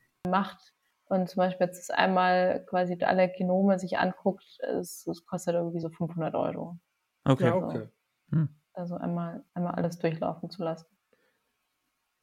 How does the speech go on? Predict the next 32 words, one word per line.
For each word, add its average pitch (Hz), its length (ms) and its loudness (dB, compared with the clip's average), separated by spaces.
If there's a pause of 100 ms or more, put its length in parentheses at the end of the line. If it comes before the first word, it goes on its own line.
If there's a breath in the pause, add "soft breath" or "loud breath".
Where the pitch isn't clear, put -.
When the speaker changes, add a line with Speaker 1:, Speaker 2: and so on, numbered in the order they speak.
Speaker 3:
Ja, 127 100 -4
anstatt 123 420 0
dann 139 280 2 (420)
Urlaub 180 320 6
zu 175 80 0
machen, 165 300 4
kann 151 160 0
man 147 100 4
ja 147 120 2
auch 135 140 -2
mal 135 140 0
eben 135 260 0
sich 127 220 -2
so 131 140 0
einmal 123 220 -2
komplett 127 520 -2
durchsequenzieren 123 720 -4
lassen. 110 320 -10 (520)
Speaker 1:
Genau. 160 280 0 (380)
Speaker 3:
Das - 180 -20
ist 151 140 -6
ja 135 80 4
auch - 200 8
Wellness 123 640 6
<laughs> - 40 -20
auf 131 180 -4
eine 120 120 -4
Art. 110 260 -6 (640 loud breath)
Was, 165 360 6
was 151 280 2
mich 180 140 10
noch, 180 300 10